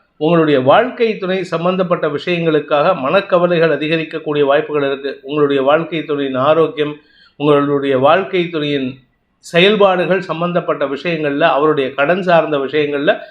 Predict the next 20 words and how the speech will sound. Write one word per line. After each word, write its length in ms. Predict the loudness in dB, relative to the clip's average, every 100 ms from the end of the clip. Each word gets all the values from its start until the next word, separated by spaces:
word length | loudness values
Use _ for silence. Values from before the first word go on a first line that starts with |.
| -20 -20 -2
கவலைகள் 460 | 0 2 2 2
ஏற்படுறதுக்கு 580 | 2 0 0 -2 -2 2
வாய்ப்பு 300 | 2 2 0
இருக்கு. 380 | -2 -2 -8 -6
யாரை 380 | 0 2 4 2
நம்பியும் 340 | 0 -4 -2
இன்னைக்கு 260 | -2 -4 -4
பணம் 280 | -2 -2 -2
கொடுத்துறாதீங்க. 680 | -2 0 0 0 -2 -6 -4
கொடுத்த, 540 | -4 -2 -4 -6 -8 -6
கொடுத்தா 400 | -6 0 0 0 -2 -20 _ -6
அந்த 220 | 0 2
பணம் 300 | 4 2 0
திரும்பி 320 | -2 0 2
வருவதில் 520 | 4 2 2 0 0
தாமதம் 420 | 0 2 4 4
ஏற்படும் 360 | 2 -2 -6 -6
அல்லது 420 | -2 2 4 4
வராமையே 340 | 4 4 0 -2
போகும். 340 | -2 -2 -4